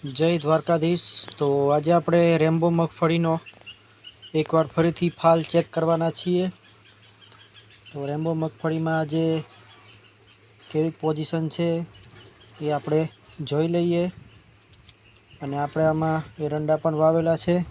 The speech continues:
ફ્લોટિંગના. તો આ રહી પહેલી નરની હાયર, નર ઉગી ગયા છે કમ્પ્લીટ.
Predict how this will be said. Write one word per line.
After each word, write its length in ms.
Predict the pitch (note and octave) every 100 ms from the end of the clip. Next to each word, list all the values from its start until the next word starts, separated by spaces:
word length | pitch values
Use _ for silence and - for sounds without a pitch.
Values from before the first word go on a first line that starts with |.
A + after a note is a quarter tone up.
| - - - - - _ -
ફ્લોટિંગના. 540 | D#3 D#3 E3 D#3+ E3 - _ - _ - - - - -
તો 80 | C#3
આ 180 | C#3+
રહી 160 | D3+ D#3+
પહેલી 340 | D#3 D#3 D#3
નરની 400 | D#3 D3+ D#3 D#3+
હાયર, 320 | C#3+ D3+ D#3+ D#3 - _ _ - _ _ _ - C3+
નર 220 | D3 D3+
ઉગી 240 | D3+ D#3
ગયા 200 | D3+ D#3+
છે 120 | D3+ D#3
કમ્પ્લીટ. 480 | D#3+ D3+ E3 E3+